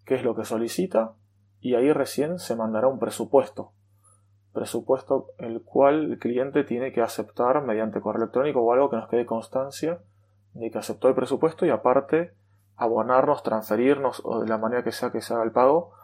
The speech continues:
eh, hacernos el pago correspondiente, anticipado. Si normalmente yo por más pido cincuenta por ciento anticipado y cincuenta por ciento a finalizar o en tres pagos,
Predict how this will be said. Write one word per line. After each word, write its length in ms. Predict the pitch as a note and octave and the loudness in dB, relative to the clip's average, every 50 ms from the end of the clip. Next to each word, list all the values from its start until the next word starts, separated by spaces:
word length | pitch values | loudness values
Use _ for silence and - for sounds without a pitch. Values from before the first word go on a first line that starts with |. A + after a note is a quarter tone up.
| - - - _ _ _ - | -20 -20 -20 _ _ _ -12
eh, 480 | - A#2+ A2+ A2 G#2+ G#2+ G#2 G2+ G#2 - | -8 -6 -6 -6 -6 -6 -8 -10 -12 -12
hacernos 420 | - - - - B2 B2 A#2+ - - | -12 -4 0 0 2 2 0 0 -2
el 120 | A#2+ A2 | -4 -2
pago 280 | - A#2+ B2 B2+ B2+ - | 2 4 4 4 4 4
correspondiente, 920 | A#2 A2 G#2+ A2 - - A#2 A#2 A#2 B2+ C3+ C#3 - E3 E3 E3+ - - - | 2 -2 -2 -4 -6 -6 -6 -4 -4 -4 -2 0 2 0 0 0 -2 -8 -8
anticipado. 920 | B2+ A#2 G#2+ - A2+ - - A2+ A2+ - A#2+ A#2+ B2 C#3+ D#3+ F3 - _ _ _ _ _ _ _ _ | -8 -8 -6 -6 -6 -4 -4 -4 -2 0 0 2 2 2 0 -2 -4 _ _ _ _ _ _ _ _
Si 160 | - - C3 | -10 -6 -4
normalmente 400 | A#2 A2+ A2+ A2+ A#2+ A#2+ G#2+ B2 | -2 -2 -2 -2 -2 -2 -2 -2
yo 220 | A#2+ - - A#2 A#2 | -2 0 -2 -2 0
por 140 | A2+ A#2+ A#2 | 0 0 0
más 140 | A#2+ A#2 - - | -2 -4 -4 -2
pido 340 | B2 A#2+ A#2 G#2+ G#2+ - _ _ _ _ _ _ _ _ | -2 0 0 0 -2 -4 _ _ _ _ _ _ _ _
cincuenta 440 | _ - - A#2+ A2+ A#2+ A#2 A#2 A#2 | _ -14 -12 -8 -6 -6 -4 -4 -4
por 180 | - A#2 A2 A2 | -4 -6 -8 -6
ciento 260 | - B2 A#2+ A2+ A#2 | -6 -6 -6 -6 -6
anticipado 560 | A2+ A2+ - - A#2+ A#2 - C3+ D3 D3+ D3+ | -6 -6 -6 -6 -4 0 0 0 2 2 2
y 60 | C#3 | 0
cincuenta 280 | - - A2+ A2 G#2+ G#2+ | 0 -2 -6 -4 -4 -4
por 100 | - A#2+ | -4 -4
ciento 160 | A#2+ B2+ A#2 | -6 -4 -4
a 20 | - | -6
finalizar 560 | - G#2+ G#2 G#2+ G#2 - - C3+ C#3 C#3+ C#3+ | -6 -6 -8 -8 -4 0 4 6 6 6 6
o 120 | B2+ A2+ G#2+ | 4 2 0
en 60 | G#2 | -4
tres 180 | G2 A2 - | -6 -8 -4
pagos, 380 | - - F3 D3 E3 F3+ - - | 0 2 2 4 4 2 0 -4